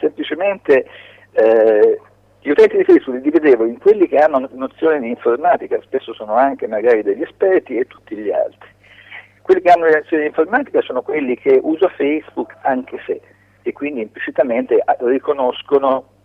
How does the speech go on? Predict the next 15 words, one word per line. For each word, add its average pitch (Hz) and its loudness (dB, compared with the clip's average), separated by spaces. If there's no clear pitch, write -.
l'esistenza 117 -2
di 104 -8
un 101 -8
problema, 110 2
anche 101 -2
se - -20
poi 98 -10
magari 101 -6
lo - -10
sottovalutano. - -6
Gli - 0
altri - 4
sono 123 -10
quelli 135 -2
che 110 -2